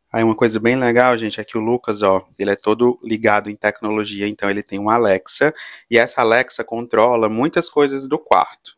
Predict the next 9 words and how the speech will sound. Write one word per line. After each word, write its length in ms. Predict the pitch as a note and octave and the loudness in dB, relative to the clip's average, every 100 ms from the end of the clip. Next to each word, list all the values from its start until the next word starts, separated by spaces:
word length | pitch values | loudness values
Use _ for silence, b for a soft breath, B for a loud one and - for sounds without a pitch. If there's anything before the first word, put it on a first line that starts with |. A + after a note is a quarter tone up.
| - | -2
Ó, 160 | G2+ | 0
vamos 260 | F#2 - G2+ | 0 -4 -2
fazer 240 | G#2 G#2 | -2 -2
aqui 140 | A2 B2 | -4 -6
o 40 | |
teste. 440 | - G#2+ - - - B B B | 0 0 0 -8 -14 B B B
Alexa, 720 | - A2 A2 A2+ - F#3 A#3 - | -2 2 2 0 0 2 2 -4
desligar 640 | - B2+ C3 C3 B2+ C#3+ D#3+ | -8 -6 -2 0 2 2 2
led. 500 | C3+ F#2 E2+ - - | 2 0 -2 -14 -18